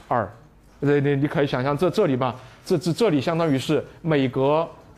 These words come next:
每隔四个嘛，四个之，相邻的四个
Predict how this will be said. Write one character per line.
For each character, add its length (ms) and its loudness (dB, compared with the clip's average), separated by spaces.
每 200 2
隔 140 2
四 300 0
个 160 2
嘛， 240 2
四 360 -4
个 160 2
之， 280 -4
相 240 -2
邻 120 2
的 80 2
四 220 -2
个 340 2